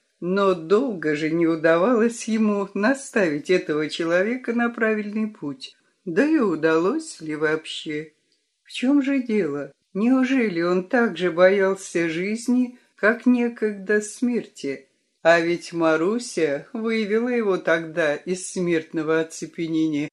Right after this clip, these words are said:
пробудила желание жить. Быть может, и сейчас он приехал сюда за исцелением.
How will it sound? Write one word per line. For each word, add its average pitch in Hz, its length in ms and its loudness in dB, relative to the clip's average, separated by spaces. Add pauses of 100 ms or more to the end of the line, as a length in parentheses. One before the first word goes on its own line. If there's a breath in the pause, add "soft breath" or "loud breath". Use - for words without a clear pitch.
(140)
пробудила 185 720 0
желание 220 640 -2
жить. 208 500 -8 (580)
Быть 196 240 -2
может, 202 520 0
и 202 200 0
сейчас 247 720 -6
он 151 180 -4
приехал 190 640 -2
сюда 185 440 -2
за 185 280 -2
исцелением. 175 1000 -6